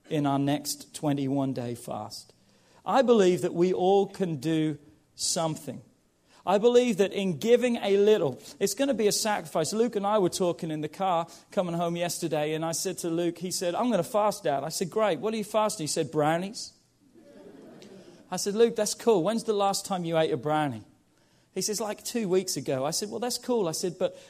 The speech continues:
really think about something that you could do that maybe on a regular basis that you would," and he looks at me and goes, "Dad, I can't give up milk."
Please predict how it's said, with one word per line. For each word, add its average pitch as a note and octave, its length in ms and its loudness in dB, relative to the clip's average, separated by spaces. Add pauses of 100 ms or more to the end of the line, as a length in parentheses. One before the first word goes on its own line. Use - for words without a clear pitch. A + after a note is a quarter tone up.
(140)
really B3+ 300 -2
think C#4 280 -6
about G#3+ 280 -4
something G#3+ 460 -6
that F3 100 -6
you F3 120 -6
could E3 240 -4
do G#3+ 280 -4
that D#3+ 160 -4
maybe F#3+ 360 -4
on F3 140 -4
a D3+ 80 0
regular E3+ 580 -4
basis D3+ 760 -6 (320)
that E3 100 -4
you F3+ 140 0
would," F3 120 0
and D#3+ 200 -6
he D#3 80 -2
looks F3 240 -2
at C#3+ 80 -10
me D#3+ 80 -4
and C3+ 80 -4
goes, C#3 220 -4
"Dad, C#3+ 240 -2
I B2+ 40 -4
can't C#3+ 300 -4
give C3 160 -4
up B2+ 160 -6
milk." B2 340 -10